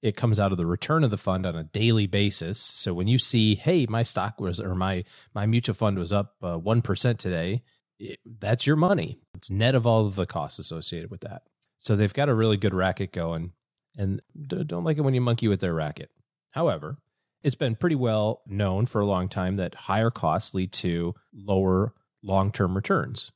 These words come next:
So there's been a push very overtly to, to lower those internal costs. And some of that's done through technology and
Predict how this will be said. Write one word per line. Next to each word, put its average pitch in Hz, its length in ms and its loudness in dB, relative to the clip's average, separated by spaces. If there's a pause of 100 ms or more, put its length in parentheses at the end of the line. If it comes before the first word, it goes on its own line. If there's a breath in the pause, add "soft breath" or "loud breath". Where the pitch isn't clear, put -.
(140)
So - 140 0
there's 104 160 4
been 95 200 2
a 87 140 2 (120)
push 117 520 -2 (360 soft breath)
very 101 500 2 (420)
overtly 104 760 2
to, 98 720 0
to - 160 -2
lower 101 320 2
those 90 260 0
internal 85 320 -4
costs. - 420 -8
And 82 140 -6
some 110 120 2
of 101 100 4
that's 92 220 0
done 90 200 0
through 90 140 -6
technology 107 680 2
and 87 200 -2